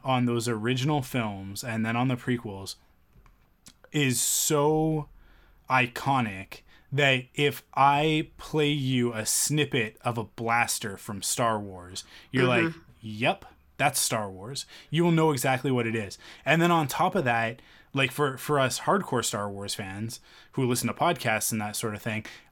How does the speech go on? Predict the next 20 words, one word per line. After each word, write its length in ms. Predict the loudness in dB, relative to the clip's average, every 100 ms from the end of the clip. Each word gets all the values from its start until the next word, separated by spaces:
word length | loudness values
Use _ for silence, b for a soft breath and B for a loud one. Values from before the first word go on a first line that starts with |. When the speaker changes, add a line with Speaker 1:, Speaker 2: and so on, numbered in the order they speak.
| _ _ -4
Speaker 1:
if 160 | 0 4
I 180 | 4
played 560 | 4 2 2 2 2 -4 -10 -12
Han's 360 | 0 2 4 2
D 160 | 2 2
L 120 | 2
forty-four 500 | 2 0 0 0 0
blaster 680 | 2 2 2 0 -2 -2 -4 B B
versus 460 | 0 0 2 0
a 60 | 0
Stormtrooper 720 | 0 2 2 2 0 -2 -2
blaster 440 | 0 0 0 -2
rifle 520 | -4 -4 -6 -6 -8 -10 B B
versus 800 | -2 0 2 2 2 0 -2 -6 b b
a 640 | 0 2 4 4 0 -2 -6 -4
Clone 300 | 2 4 4
Trooper 320 | 2 0 -2
blaster 480 | 0 0 0 -2 -2
rifle 580 | -4 -6 -6 -6 -6 -12 B B
versus 920 | -2 2 2 4 4 4 2 0 -2